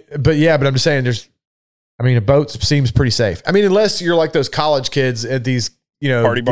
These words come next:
Speaker 2: barge.
Speaker 1: lakes and, right, where they, like, there's twenty of 'em on a fucking boat, and then they go out in the middle of these lakes, and they all, you know, tie up to each other, and then you end up with just a sea of boats all, you know, tied off, and yeah, then that's not safe. That's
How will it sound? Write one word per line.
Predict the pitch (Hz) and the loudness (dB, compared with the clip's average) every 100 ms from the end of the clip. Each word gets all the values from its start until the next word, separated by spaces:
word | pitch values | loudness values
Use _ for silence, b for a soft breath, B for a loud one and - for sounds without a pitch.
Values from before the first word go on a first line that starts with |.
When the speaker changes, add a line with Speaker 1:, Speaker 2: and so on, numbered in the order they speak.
| 120 117 131 | 0 0 0
Speaker 2:
barge. | |
Speaker 1:
lakes | 131 131 123 131 | 2 2 0 -2
and, | 117 117 - b b b b | -2 -4 -10 b b b b
right, | 135 127 123 117 | 0 0 0 2
where | 131 | 2
they, | 135 135 | 4 4
like, | 131 120 113 - _ _ _ _ _ _ _ _ _ _ - | 4 2 -2 -8 _ _ _ _ _ _ _ _ _ _ -2
there's | 139 - | -2 0
twenty | - 170 175 156 | 0 0 2 2
of | 139 | 2
'em | |
on | 139 | 0
a | 123 | 0
fucking | 143 135 120 | 0 0 0
boat, | 143 143 | 2 2
and | 127 | 2
then | 131 | 0
they | 135 | 2
go | 147 | 2
out | 127 | 2
in | |
the | 131 | 2
middle | 143 143 | 4 2
of | 139 | 2
these | 131 117 | 0 2
lakes, | 139 139 139 | 2 2 0
and | 131 | -4
they | 135 | -4
all, | 120 143 143 123 123 - | -2 0 0 -2 -8 -8
you | 143 | -4
know, | 127 | -4
tie | - 143 139 143 | -2 -4 -2 -2
up | 143 | -4
to | 151 | -4
each | 151 170 | -4 0
other, | 156 151 156 | 0 2 0
and | 131 131 | -2 -4
then | 135 | -4
you | 135 | -4
end | 139 139 | -2 -2
up | 135 | -4
with | 135 | -6
just | - 135 139 | -6 -6 -4
a | |
sea | 123 - 156 143 | -4 -2 -2 0
of | 147 113 | -2 -2
boats | 131 131 131 | 0 0 -2
all, | 131 131 131 123 120 135 | -2 0 0 -2 -6 -6
you | 131 | -2
know, | 120 | -2
tied | - 127 127 | 0 0 2
off, | 123 120 123 | 2 0 -2
and | 113 101 | -6 -2
yeah, | 127 113 | 0 0
then | 107 117 | 0 -2
that's | 110 110 - | -2 -4 -4
not | 101 87 - | -6 -6 -6
safe. | - 78 76 - | -6 -6 -8 -8
That's | 101 101 | -4 -4